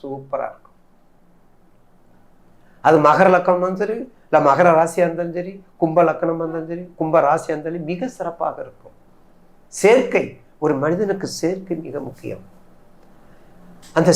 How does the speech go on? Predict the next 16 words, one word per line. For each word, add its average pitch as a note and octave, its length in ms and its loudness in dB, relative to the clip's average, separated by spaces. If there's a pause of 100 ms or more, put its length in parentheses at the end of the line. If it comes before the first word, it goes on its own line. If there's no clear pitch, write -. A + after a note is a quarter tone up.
சேர்க்கை B3+ 400 4
மிக F#3+ 200 2
அதிகமா D#3 320 0
இருக்கணும், - 360 -12 (180)
அற்புதமா E3+ 440 2
இருக்கணும். - 380 -12
அப்பதான் G3+ 500 0 (840)
வாழ்க்கையில B2 520 -4 (1120)
மிகுந்த C3 320 -4 (320)
நற்பலன்களை C#3 720 -6
கொடுக்கும். G#2+ 440 -16 (380)
வாழ்க்கையை D3+ 500 -2
நம்ம A#2 160 -4 (120)
ஜெயிக்க E3+ 260 -2 (140)
முடியும், A#2 340 -14 (320)
வாழ்க்கையை D3 480 2